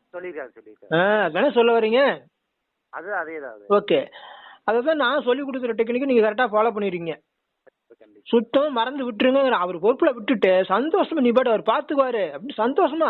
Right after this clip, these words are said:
Speaker 2: அதான் நம்பிக்கை. அப்புறம் வந்து, அ, கவலைப்பட்டுக்கிட்டே இருந்தா வருமா, வராதா, என்ன ஆகுமோ, ஏதோ
Speaker 1: வராதா.
Speaker 2: இப்படியே கவலைப்பட்டா, அப்ப உனக்கு கடவுள் நம்பிக்கை இல்ல, உனக்கு அது,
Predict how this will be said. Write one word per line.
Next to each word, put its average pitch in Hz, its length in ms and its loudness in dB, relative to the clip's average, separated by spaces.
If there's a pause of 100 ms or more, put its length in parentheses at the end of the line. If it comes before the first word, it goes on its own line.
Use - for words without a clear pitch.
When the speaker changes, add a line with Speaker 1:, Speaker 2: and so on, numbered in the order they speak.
Speaker 2:
அதான் 285 220 0
நம்பிக்கை. 226 360 0 (760)
அப்புறம் 262 280 0
வந்து, 285 180 -4 (800)
அ, 226 100 4 (120)
கவலைப்பட்டுக்கிட்டே 240 600 0 (180)
இருந்தா 247 340 0
வருமா, 196 360 -2 (120)
வராதா, 202 340 4 (120)
என்ன 208 200 -2
ஆகுமோ, 208 240 2
ஏதோ 214 220 4
Speaker 1:
வராதா. 226 140 0
Speaker 2:
இப்படியே 208 260 6 (100)
கவலைப்பட்டா, 196 480 0 (600)
அப்ப 247 180 0
உனக்கு 240 220 2 (340)
கடவுள் 269 340 -2
நம்பிக்கை 262 300 -4
இல்ல, 254 200 0 (1600)
உனக்கு 226 220 4
அது, 226 80 0